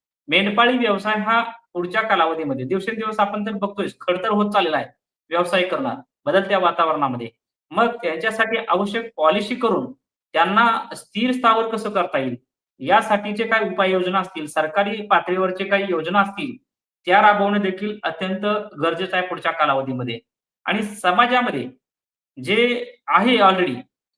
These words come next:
आता याच्यामध्ये समाजाशी निगडीत वेगवेगळ्या बाबी आहेत, त्याच्यावरती देखील कार्यवाही होणं अपेक्षित आहे. समाजातल्या या प्रलंबित प्रश्नांवरती कार्यवाही होणं अपेक्षित आहे. जाहीर झालेल्या योजनांवरती, जसं की महामेश योजना आहे, या महामेश योजनांचे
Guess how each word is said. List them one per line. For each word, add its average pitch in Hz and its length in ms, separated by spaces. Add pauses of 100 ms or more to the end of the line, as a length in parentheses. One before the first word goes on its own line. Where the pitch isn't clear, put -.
(120)
आता 208 200
याच्यामध्ये 220 400
समाजाशी 214 580
निगडीत 214 380
वेगवेगळ्या 220 380
बाबी 208 260
आहेत, 123 280 (540)
त्याच्यावरती 208 440
देखील 226 400 (280)
कार्यवाही 208 460
होणं 202 220
अपेक्षित 196 380
आहे. 139 360 (420)
समाजातल्या 185 500
या 208 180
प्रलंबित 202 680
प्रश्नांवरती 202 720
कार्यवाही 202 480
होणं 185 160
अपेक्षित 175 420
आहे. 127 340 (500)
जाहीर 202 300
झालेल्या 208 320 (100)
योजनांवरती, 170 840
जसं 165 240
की 208 160
महामेश 208 440
योजना 196 280
आहे, 127 200 (1200)
या 196 160
महामेश 208 400
योजनांचे 214 840